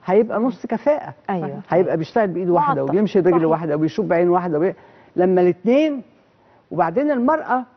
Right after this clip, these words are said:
Speaker 1: مين، مين فينا ما، ما كانش في أحشاء أمه
Speaker 2: طبعا.
Speaker 1: وما كانش في حضنها بعد ما اتولد؟ إزاي يجي ناس ثقافة مستوردة ب-،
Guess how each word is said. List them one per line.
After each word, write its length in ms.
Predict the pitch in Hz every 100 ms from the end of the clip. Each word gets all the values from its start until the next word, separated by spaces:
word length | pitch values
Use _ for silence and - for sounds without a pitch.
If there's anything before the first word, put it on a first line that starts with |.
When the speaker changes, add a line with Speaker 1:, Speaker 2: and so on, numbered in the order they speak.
| _ _ _ _ _ _ _ _ _ 208
Speaker 1:
مين، 440 | 269 349 277 220
مين 180 | 277 294
فينا 540 | - 285 294 269 247 -
ما، 240 | 170 175
ما 120 | 170 180
كانش 360 | 233 240 -
في 160 | - -
أحشاء 320 | - 220 - -
أمه 240 | 196 135 135 _ _ _ _
Speaker 2:
طبعا. 100 | -
Speaker 1:
وما 180 | - 170
كانش 320 | 160 240 -
في 120 | 180 -
حضنها 500 | 175 175 220 180 127 -
بعد 260 | 180 180 170
ما 100 | 151
اتولد؟ 400 | 160 170 147 135 _ _ _ _ -
إزاي 400 | 165 180 302 349
يجي 340 | 254 302 269 240
ناس 260 | 277 294 - _ _ _ _ _ -
ثقافة 480 | 175 233 269 233 196
مستوردة 1080 | 156 170 170 _ 202 170 165 220 226 185
ب-، 400 | 156 127 139 127